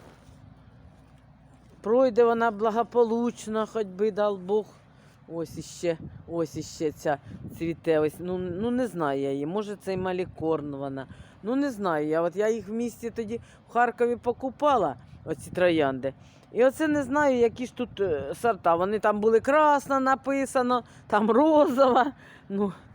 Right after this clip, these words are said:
пурпурна. Ну, от вони от такі є. Хто його знає, які. Ну, красиві це троянди ж тут. Одна ж, одну ж я, ета, що це Big Purple.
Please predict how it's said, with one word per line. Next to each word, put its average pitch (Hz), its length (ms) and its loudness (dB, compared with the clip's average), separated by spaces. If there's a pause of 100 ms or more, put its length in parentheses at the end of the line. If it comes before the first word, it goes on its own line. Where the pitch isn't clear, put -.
(240)
пурпурна. 269 1040 4 (400)
Ну, 208 340 -6
от 320 180 -4
вони 262 460 2
от 226 240 2
такі 226 280 -2
є. 160 280 -4
Хто 262 320 -2
його 151 240 2
знає, 139 300 -4
які. 143 280 -4
Ну, 208 440 -6
красиві 160 640 -2
це 131 120 -10
троянди 131 600 -2
ж - 80 -14
тут. 147 120 -4 (300)
Одна 170 320 0
ж, - 80 -8 (340)
одну 180 320 0
ж - 140 -4
я, 180 200 4
ета, 160 240 0 (220)
що 175 100 -4
це 185 260 2 (220)
Big 175 400 -2 (120)
Purple. 294 460 2